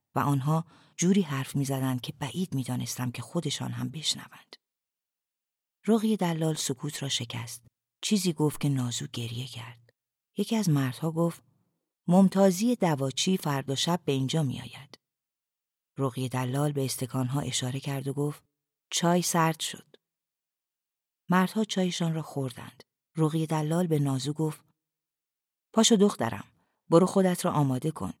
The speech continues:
ایشان دیرش می‌شود.» مردی که از همه مسن‌تر بود، با گردن خمیده به طرف ساختمان رفت. کلاه شاپوش را به دست گرفته بود.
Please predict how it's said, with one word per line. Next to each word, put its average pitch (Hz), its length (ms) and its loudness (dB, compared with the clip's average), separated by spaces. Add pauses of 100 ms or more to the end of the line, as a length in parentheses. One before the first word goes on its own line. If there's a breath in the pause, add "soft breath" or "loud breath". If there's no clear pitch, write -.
(300)
ایشان 165 300 4
دیرش 170 440 4
می‌شود.» - 540 -10 (1500)
مردی 226 320 0
که 208 140 -6
از 160 140 -4
همه 139 280 0
مسن‌تر 127 640 -2
بود، 160 280 -2 (340 soft breath)
با 135 100 0
گردن 135 460 -4
خمیده 131 420 -2
به 151 80 -2
طرف 120 320 -6
ساختمان 117 560 -8
رفت. - 360 -20 (420)
کلاه 226 360 4
شاپوش 175 640 -2
را 160 60 0
به 147 120 0
دست 143 320 -4
گرفته - 360 -12
بود. - 240 -16